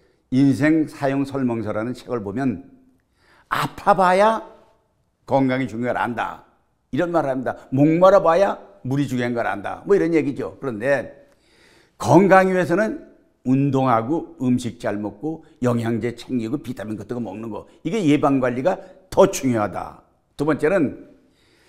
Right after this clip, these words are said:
보험에 가입을 하다. 보험회사하고는 관계없는 얘기지만은 제가 병원에 심근경색으로 입원해서 한 열흘 퇴원할 때 보니까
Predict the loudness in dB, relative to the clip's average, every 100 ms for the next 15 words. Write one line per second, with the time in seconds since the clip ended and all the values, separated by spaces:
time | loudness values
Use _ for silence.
0 | _ _ 2 8 8 8 6 6 6 2
1 | 2 0 0 -4 0 4 4 2 0 -2
2 | -6 -14 -4 0 0 0 -2 -6 -8 -10
3 | -8 -8 -10 -16 _ _ _ _ 2 4
4 | 6 4 -2 -20 -20 _ _ _ _ 4
5 | 6 4 2 0 2 4 2 0 0 0
6 | -2 -2 0 -2 -2 -4 -6 -20 _ _
7 | _ _ _ -4 2 2 2 -2 -2 0
8 | 0 0 -4 -6 -4 -6